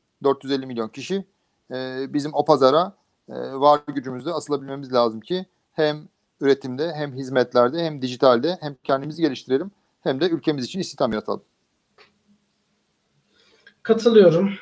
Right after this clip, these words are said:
Speaker 2: İlaveten söyleyeceğim bir şey, bazen Gümrük Birliği'ni şöyle olumsuz addediyorlar. İşte Gümrük Birliği Türkiye'deki birçok üreticiyi, tarım veya işte diğer, e, küçük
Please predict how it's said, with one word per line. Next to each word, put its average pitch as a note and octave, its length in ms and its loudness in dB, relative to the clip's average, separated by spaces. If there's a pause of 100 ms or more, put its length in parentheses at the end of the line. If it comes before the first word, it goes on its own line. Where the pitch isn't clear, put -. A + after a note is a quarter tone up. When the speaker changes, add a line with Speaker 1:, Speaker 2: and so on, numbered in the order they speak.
(240)
Speaker 2:
İlaveten G3 640 6
söyleyeceğim G3 580 2
bir F#3+ 60 0
şey, G3+ 220 2
bazen G3 420 4
Gümrük G3 360 0
Birliği'ni F#3+ 280 0
şöyle F3+ 600 4
olumsuz D3+ 480 0
addediyorlar. D3 1080 0
İşte - 340 -2
Gümrük F3+ 480 -2
Birliği E3+ 520 -2 (520)
Türkiye'deki D#3+ 640 -4
birçok - 580 -6 (140)
üreticiyi, C#3+ 920 0
tarım D3+ 540 0 (340)
veya C3+ 540 -2
işte - 540 -8 (560)
diğer, C#3+ 640 0
e, C3 240 -4
küçük - 320 -12